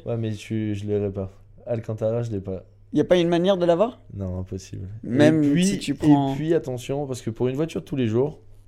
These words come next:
Speaker 1: volant Alcantara, je suis... j'ai changé d'avis, disons. J'étais à fond sur l'Alcantara, et maintenant que j'ai remarqué une Mini qui était, euh, assez récente, hein, avec le volant Alcantara, il y a un an,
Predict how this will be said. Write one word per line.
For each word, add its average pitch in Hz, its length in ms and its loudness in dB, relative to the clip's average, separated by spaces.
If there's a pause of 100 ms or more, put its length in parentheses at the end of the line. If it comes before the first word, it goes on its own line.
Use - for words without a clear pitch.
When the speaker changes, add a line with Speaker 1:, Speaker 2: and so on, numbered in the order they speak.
(720)
Speaker 1:
volant 113 300 0
Alcantara, 123 520 -4
je 139 60 -14
suis... - 160 -12 (760)
j'ai 107 140 -2
changé 147 300 -2
d'avis, 110 260 0
disons. 85 280 -8 (640)
J'étais 107 240 -4
à 110 100 2
fond 165 280 -8
sur 151 160 -6
l'Alcantara, 117 680 -2 (480)
et 104 300 -2
maintenant 147 460 -4
que 123 500 0
j'ai 113 200 -2
remarqué 117 420 -4
une 127 100 -2
Mini 135 340 -2
qui 117 120 -4
était, 107 360 0
euh, 98 440 -2 (140)
assez 95 340 -4
récente, 98 420 -2
hein, 139 140 -2 (380)
avec - 180 -8
le 117 60 2
volant 120 180 0
Alcantara, 117 540 -2
il 131 60 -4
y 104 60 2
a 95 120 0
un 101 120 -2
an, 143 240 -4